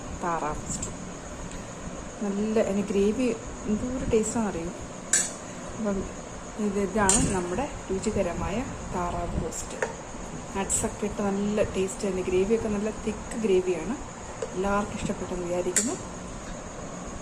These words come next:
അപ്പം ചൂടോടെ എടുത്ത് വെച്ചിട്ടുണ്ട്. സപ്പറാണ്, എല്ലാവരും വൈകിട്ടത്തെ ഡിന്നറാണ്. അപ്പം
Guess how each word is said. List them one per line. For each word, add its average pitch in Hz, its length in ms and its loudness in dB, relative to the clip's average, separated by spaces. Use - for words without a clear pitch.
അപ്പം 240 200 4
ചൂടോടെ 240 440 6
എടുത്ത് 220 260 0
വെച്ചിട്ടുണ്ട്. 190 400 0
സപ്പറാണ്, 190 460 2
എല്ലാവരും 349 460 4
വൈകിട്ടത്തെ 196 500 4
ഡിന്നറാണ്. 190 460 2
അപ്പം 220 220 0